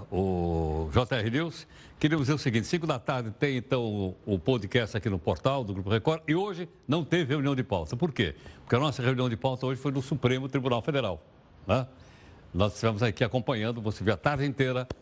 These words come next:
o voto dos ministros pra você poder tomar conhecimento. Bom, nosso desafio de hoje, então, aqui no Jornal também, tá aqui no telão, acho muito condizente com o dia de hoje. É de autoria de Mihail Raleia. Diz assim: "O homem inteligente é o que nunca confunde os pontos de vista."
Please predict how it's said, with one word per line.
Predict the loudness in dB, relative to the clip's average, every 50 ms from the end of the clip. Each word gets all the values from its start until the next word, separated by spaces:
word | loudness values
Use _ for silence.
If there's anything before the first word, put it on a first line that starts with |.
| -6
o | -4 -2
voto | 0 2 2 2 0 -2 -4 -4
dos | -2 0
ministros | 2 2 2 2
pra | 2 0
você | 0 0 0 0 0 0 0 0
poder | -2 -2 0 0 0 0
tomar | 0 0 -2 0 0
conhecimento. | 0 0 0 0 -2 -2 -4 -4 -6 -8 -12 -16 -18 -18 -18 -18 -18 -18 -18 -18 -20 -8 -2 0
Bom, | 2 2 0 -2 -6 -2
nosso | 0 2 2 0 0 -4 -2
desafio | 0 0 0 0 0 -2 -2 0
de | 0 0 0
hoje, | -2 -2 -2 -4 -6
então, | -4 -2 -2 0 0
aqui | 0 0 0
no | 0 2
Jornal | 2 2 2 2 0 0
também, | 0 0 0 0 0 -2 -2 -6 -8 -4 -2
tá | -2
aqui | -2 0 -2 -2
no | 0 0
telão, | 2 2 2 2 0 -2
acho | -2 0
muito | 0 0 0 0
condizente | 0 0 0 0 2 2 0 0 0 -2 -4 -4 -2
com | 0 0 0
o | 0
dia | 2 0 0 0
de | 0 -2
hoje. | -2 -2 -4 -6 -8 -12 -16 -20 -20 -20 -20 -18 -18 -18 -18 -18 -18 -4 0 2
É | 2
de | 2 2
autoria | 0 0 0 2 2 2
de | 2 2 0
Mihail | 0 0 -2 -2 -2 -4 -4 -4 -6 -8 -8
Raleia. | -6 -4 -2 -2 0 0 0 0 0 -2 -4 -2
Diz | -2
assim: | -2 -2 -2 -2 -4 -4 -4 -4 -8 -4
"O | 0 0
homem | 2 2 0 -2
inteligente | -4 -2 -2 -2 0 0 0 0 0 -2 -6 -10 -18 -18 -20 -20 -20 -16 -2 0
é | 2
o | 2 2
que | 2 0 0
nunca | 2 2 2 2 0 -2
confunde | 0 0 -2 -2 -4 -4 -4 -4 -2 -2 -2
os | -2 -4 -6 -2
pontos | 0 2 2 2 0 -4 -2 0
de | 0 2
vista." | 2 0 0 -2 -2 -6 -8